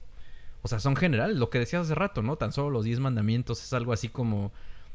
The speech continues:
como, güey, o sea, esto no es algo que me puedas venir a decir que porque mi religión o porque yo o porque mi abuela, güey.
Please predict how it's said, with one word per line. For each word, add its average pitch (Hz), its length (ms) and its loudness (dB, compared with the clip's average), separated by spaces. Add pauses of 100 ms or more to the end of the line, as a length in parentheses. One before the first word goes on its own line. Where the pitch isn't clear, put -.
(300)
como, 101 260 2
güey, 98 360 2
o 92 80 -2
sea, 113 140 2
esto 127 220 2
no 120 240 4
es 120 240 2
algo 120 300 0
que 110 100 -6
me 98 140 -2
puedas 113 340 0
venir 107 320 2
a 113 80 2
decir 107 400 -2
que 101 480 -4
porque 104 280 -2
mi 101 120 2
religión 104 680 0
o 104 100 -2
porque 95 320 -2
yo 101 260 2
o 117 80 0
porque 104 260 -2
mi 95 100 0
abuela, 107 320 2
güey. 104 160 -4